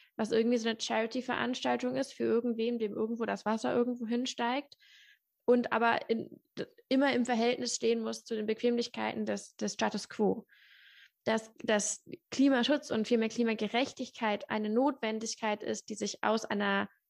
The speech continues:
heranrasenden Katastrophe ergibt, das ist ja, das ist ja kein Bild, was Leute im Kopf haben. Und das ist auch kein Bild, was man den Leuten sozusagen, äh, angeboten hat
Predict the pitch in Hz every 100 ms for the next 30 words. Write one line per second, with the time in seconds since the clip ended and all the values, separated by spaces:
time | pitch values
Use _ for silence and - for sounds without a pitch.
0 | _ - 226 208 240 262 214 226 233 233
1 | 214 202 185 - 254 302 - - 185 190
2 | - _ _ 208 196 214 - 202 - 220
3 | - 208 202 196 214 208 196 190 185 190
4 | 220 - 190 - 208 - 208 202 196 -
5 | 202 - 208 202 208 202 185 196 190 185
6 | 190 - - 185 196 190 - - - -
7 | - - 202 190 190 190 - 233 247 190
8 | 180 185 185 170